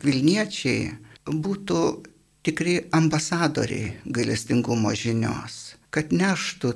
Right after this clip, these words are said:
tą gailestingumo žinią, apsilankę namelyje, e, neštų toliau tą žinią į pasaulį. Ir daugelis tai ir taip,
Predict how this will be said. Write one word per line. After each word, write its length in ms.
tą 180
gailestingumo 960
žinią, 460
apsilankę 600
namelyje, 880
e, 840
neštų 500
toliau 300
tą 160
žinią 360
į 80
pasaulį. 800
Ir 180
daugelis 480
tai 160
ir 160
taip, 340